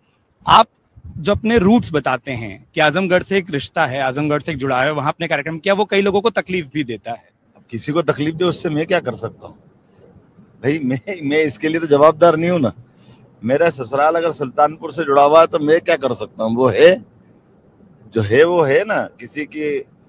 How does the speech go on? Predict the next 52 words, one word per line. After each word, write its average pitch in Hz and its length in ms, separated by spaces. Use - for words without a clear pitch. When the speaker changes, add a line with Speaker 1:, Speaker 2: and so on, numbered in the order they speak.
Speaker 2:
बारे 131 240
में 156 120
कोई, 156 160
कोई 139 200
कुछ 135 220
भी 175 140
कहे, 156 240
मैं 160 120
उसके 156 240
बारे 165 200
में 180 60
कुछ 180 160
नहीं 196 120
कह 165 120
सकता - 340
हूँ। - 440
Speaker 1:
एक 214 140
चीज 233 200
आप 202 100
बड़ी 175 180
अच्छी 160 240
कर 139 180
रहे 135 120
हैं, 131 200
हवा 185 240
का 208 100
रुख 202 160
भांप 160 340
रहे 135 200
हैं, 123 220
हाथ 151 280
से 165 160
आप 156 220
अमेठी 151 320
की 175 100
हवा 151 240
की 233 240
बाट 160 300
जोह 143 240
रहे 127 260
हैं। 107 200
उत्तर 233 280
प्रदेश, 214 440
बिहार 180 580
और 185 160
सात 175 260
राज्यों, 175 260
जैसा 175 200
आपने 175 180
कहा, 170 200
वहां 175 300
जाएंगे, 156 480